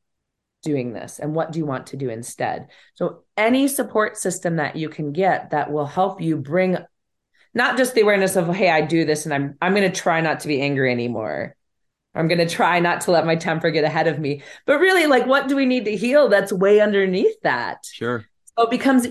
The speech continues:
Speaker 1: easy to make that choice. That's what I recommend for people. It's like, get the support that you need.
Speaker 2: And how do you dive in to find out what's underneath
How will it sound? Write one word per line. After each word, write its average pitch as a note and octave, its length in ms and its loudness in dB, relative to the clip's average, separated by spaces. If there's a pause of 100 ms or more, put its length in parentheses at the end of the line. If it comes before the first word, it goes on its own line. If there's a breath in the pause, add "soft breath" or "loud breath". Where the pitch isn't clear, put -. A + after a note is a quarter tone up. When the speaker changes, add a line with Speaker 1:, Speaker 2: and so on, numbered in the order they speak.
Speaker 1:
easy G#3+ 600 2
to - 160 -8
make C3+ 220 -6
that A2 180 -8
choice. - 640 -14 (800)
That's G3 260 -4
what F3+ 120 0
I C#3+ 80 4
recommend C3 500 -4
for - 100 -14
people. - 520 -16 (360)
It's - 140 -20
like, - 140 -18
get G#3+ 180 -8
the - 80 -4
support - 640 -6
that - 140 -10
you D3 80 -6
need. C#3 280 -8 (460)
Speaker 2:
And C#3 140 -2
how G3+ 240 2
do G#3+ 100 2
you F3+ 420 4 (760)
dive F3+ 540 4
in C3 500 0 (640)
to B2 80 -8
find D#3 480 2
out E3+ 380 2
what's D3 540 0 (360)
underneath D3+ 920 2